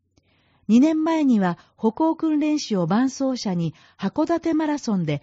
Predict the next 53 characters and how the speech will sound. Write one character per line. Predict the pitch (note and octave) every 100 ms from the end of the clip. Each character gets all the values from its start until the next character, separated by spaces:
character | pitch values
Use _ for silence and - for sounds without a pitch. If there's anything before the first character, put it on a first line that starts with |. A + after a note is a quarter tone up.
| _
ハ | - C4
ー |
フ | D#4 E4
マ | F4
ラ | E4
ソ | C#4 A3
ン |
に | F3+
挑 | - A3+ A#3+
戦 | A3+ G#3+
し | - F3+
ま | F3
し | -
た。 | - - _ _ _ _ _ _ _ _ _ _ _ _ _ _ _ -
私 | A3+ D#4 - C#4
が | B3+ - -
こ | B3+
の | D#4+
競 | D#4+ E4+ C#4
技 | B3
を | G3
始 | G3 G#3
め | B3
た | B3 A#3+
の | G3+
は、 | F3 E3+ - _ _ _ -
健 | C#4 F4
常 | E4+ F4
者 | D#4+ C4
の | G3+
人 | - - A3
と | E3
つ | - -
な | C4 D#4
が | D#4
り | C#4+
を | C#4
持 | A3+ A#3
ち | -
た | D#4+
か | D4 A#3+
っ | -
た | E3
か | E3
ら | C#3+
で | C#3+
す。 | C#3 - _ _ _ _ _ _ _ _ _ _ _ _ _
健 | B3+ D#4
常 | D#4+ E4 D#4
者 | C4+ F#3
だ | G3+
か | - F#3+
ら、 | C#3